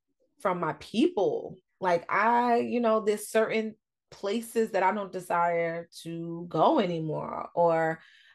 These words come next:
there's certain things I don't desire to be in. And honestly, when I say no,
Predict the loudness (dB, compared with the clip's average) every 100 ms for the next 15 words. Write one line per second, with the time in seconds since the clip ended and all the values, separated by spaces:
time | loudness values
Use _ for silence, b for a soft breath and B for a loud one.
0 | b 0 0 2 2 2 0 2 2 0
1 | 0 2 0 0 -4 -4 -2 0 0 -2
2 | -6 -12 -12 -12 -10 -8 -6 -6 0 2
3 | 2 0 0 -2 0 -2 0 -2 -4 -4
4 | 0 0 0 b b b -4 0 0 0
5 | -2 -2 -4 -4 -4 -6 -8